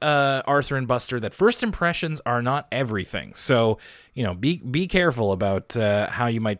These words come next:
feel about them now versus later. In Muffy and Francine's story, Francine, uh, well, sorry, I should say first, Muffy says that,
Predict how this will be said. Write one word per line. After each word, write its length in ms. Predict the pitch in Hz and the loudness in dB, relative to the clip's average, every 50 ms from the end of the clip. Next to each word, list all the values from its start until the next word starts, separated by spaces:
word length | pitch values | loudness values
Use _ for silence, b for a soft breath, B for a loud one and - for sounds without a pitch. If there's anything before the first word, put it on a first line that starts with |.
| - _ - | -8 _ -20
feel 340 | - - 160 160 156 151 143 | -6 0 4 4 6 6 4
about 280 | 131 123 127 123 - | 4 4 2 2 0
them 140 | - 117 113 | 0 -2 0
now 280 | 117 113 110 107 107 98 | 0 0 2 2 0 0
versus 580 | 98 107 98 - - 107 98 - - - - _ - | -2 -4 -4 -4 -6 -6 -6 -6 -6 -8 -10 _ -12
later. 400 | 101 95 87 80 - 67 76 - - - - | -10 -8 -8 -8 -10 -12 -14 -14 -14 -4 0
In 120 | 156 160 | 2 4
Muffy 400 | 170 208 214 - 220 185 175 - - | 6 4 4 4 2 0 0 -2 -2
and 260 | 160 156 147 147 147 - | -2 -2 -2 -2 -4 -8
Francine's 840 | - - 143 135 131 123 - - 139 139 139 139 135 135 127 117 - - | -10 -4 -2 -2 0 0 -2 0 0 2 2 2 2 2 0 -2 -4 -6
story, 460 | - - - - - 101 90 85 90 90 | -6 -8 -8 -6 -4 -4 -4 -4 -4 -6
Francine, 800 | - - 131 139 143 - - 226 262 277 262 247 220 202 190 185 b b b b b b b - | -4 -4 -4 -2 -2 -2 -2 -2 0 0 0 0 2 0 -2 -4 b b b b b b b -2
uh, 200 | 135 131 127 123 | 2 2 2 4
well, 160 | 143 147 120 120 | 4 4 4 4
sorry, 260 | - 156 117 98 90 | 2 2 2 2 2
I 80 | 98 | 0
should 160 | 101 - 127 - | -2 -4 -4 -2
say 80 | 135 | -4
first, 340 | 120 - - 151 120 - - | -2 2 4 4 4 2 0
Muffy 640 | 127 120 127 151 202 208 - 185 156 143 135 135 - | -4 0 4 4 4 4 2 -2 -4 -4 -4 -4 -6
says 380 | - - 143 131 127 120 120 | -6 -2 -2 0 -2 -2 -2
that, 400 | 117 120 113 110 107 - - - | -2 -2 -2 -2 -4 -6 -8 -12